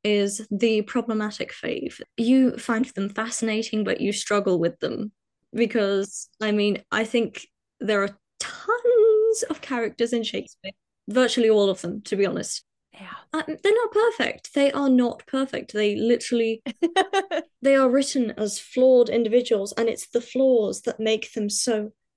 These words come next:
Speaker 1: fascinating, and it's the human side of them that's so interesting. So,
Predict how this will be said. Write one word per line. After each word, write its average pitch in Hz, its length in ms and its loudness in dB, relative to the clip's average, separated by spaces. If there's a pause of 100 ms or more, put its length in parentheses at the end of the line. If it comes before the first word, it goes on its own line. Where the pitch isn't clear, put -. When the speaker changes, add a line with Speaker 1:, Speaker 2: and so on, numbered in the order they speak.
Speaker 1:
fascinating, 214 680 -2
and 214 80 -2
it's - 180 -6
the 220 80 -6
human 214 420 -4
side 208 300 -6
of 208 60 -14
them 208 160 -8
that's - 180 -10
so 190 140 -4
interesting. 220 540 -10 (1120)
So, 285 160 -4